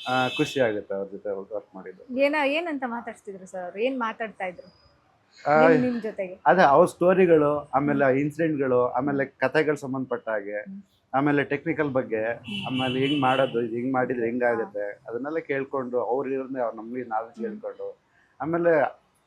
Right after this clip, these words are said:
Speaker 1: ತುಂಬಾ ಫನ್ನಿ ಆಗಿರ್ತಿದ್ರು.
Speaker 2: ಹ್ಮ್.
Speaker 1: ಎವ್ರಿ ಮೂಮೆಂಟು ಹ್ಯೂಮರ್ ಇದ್ದಂತ ವ್ಯಕ್ತಿ.
Speaker 2: ಸೀರಿಯಸ್ ಆಗಿದ್ದಾಗ್ಲೂ ನಗಿಸ್ತಾ ಇದ್ರಾ?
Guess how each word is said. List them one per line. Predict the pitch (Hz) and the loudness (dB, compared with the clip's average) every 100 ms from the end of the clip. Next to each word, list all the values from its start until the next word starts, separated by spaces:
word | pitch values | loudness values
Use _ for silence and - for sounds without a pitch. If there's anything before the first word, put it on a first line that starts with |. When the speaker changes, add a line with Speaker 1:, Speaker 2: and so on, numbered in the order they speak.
| - | -8
Speaker 1:
ತುಂಬಾ | 208 208 | 2 4
ಫನ್ನಿ | 156 156 165 | 4 4 4
ಆಗಿರ್ತಿದ್ರು. | 160 143 110 117 101 | 4 2 -2 -6 -8
Speaker 2:
ಹ್ಮ್. | - _ 226 107 120 | -12 _ -12 -8 -4
Speaker 1:
ಎವ್ರಿ | 143 175 | -2 2
ಮೂಮೆಂಟು | 208 190 185 170 156 196 170 | 2 4 2 0 -2 0 2
ಹ್ಯೂಮರ್ | 151 147 156 139 139 131 123 | 2 2 0 2 2 2 2
ಇದ್ದಂತ | 120 113 120 117 117 110 104 98 95 90 85 82 82 82 - | 0 0 -2 0 0 0 0 -2 -4 -8 -12 -16 -20 -20 -18
ವ್ಯಕ್ತಿ. | 90 _ _ _ _ _ - | -18 _ _ _ _ _ -16
Speaker 2:
ಸೀರಿಯಸ್ | 302 320 349 339 302 | -4 -2 -2 -4 -2
ಆಗಿದ್ದಾಗ್ಲೂ | 277 254 220 254 277 311 | -2 -2 0 0 0 -4
ನಗಿಸ್ತಾ | 254 214 - - 269 | -4 -6 -8 -4 -4
ಇದ್ರಾ? | 240 226 285 285 - | -2 0 -2 -4 -14